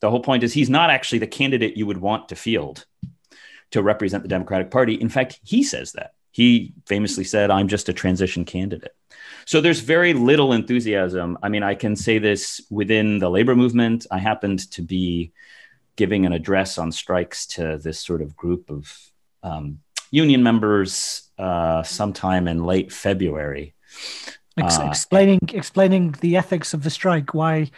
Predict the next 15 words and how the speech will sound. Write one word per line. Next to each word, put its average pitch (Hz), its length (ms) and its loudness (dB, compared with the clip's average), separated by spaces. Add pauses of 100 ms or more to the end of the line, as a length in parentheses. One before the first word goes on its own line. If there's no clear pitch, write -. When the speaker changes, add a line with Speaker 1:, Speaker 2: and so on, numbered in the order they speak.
Speaker 2:
<laughs> - 180 -20
why, 110 160 -2 (220)
why, 196 340 4 (340)
why 190 140 4
strikes 208 380 0
are 185 60 0
good 190 160 2
in 185 80 4
political 180 360 0
theory. 160 340 -4 (440)
Speaker 1:
Why, 143 240 2 (100)
why 147 140 2
strikes 165 340 2
are 147 80 2
good, 147 500 4